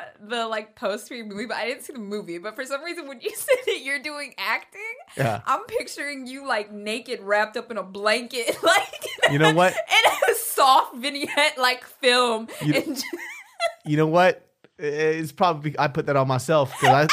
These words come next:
Speaker 2: I, I put myself butt naked in plenty of blanket sheets for no goddamn reason.
Speaker 1: <laughs>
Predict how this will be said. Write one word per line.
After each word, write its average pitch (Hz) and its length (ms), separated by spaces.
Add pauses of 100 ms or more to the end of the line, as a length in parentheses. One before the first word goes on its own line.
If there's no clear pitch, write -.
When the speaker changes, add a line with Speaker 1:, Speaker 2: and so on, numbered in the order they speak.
(100)
Speaker 2:
I, 160 60 (260)
I 175 80
put 190 120
myself 156 380
butt 156 160
naked 151 240
in 135 140 (260)
plenty 170 240
of 135 80
blanket 143 300
sheets 135 260
for 143 120
no 143 120
goddamn 139 460
reason. 139 400
Speaker 1:
<laughs> - 60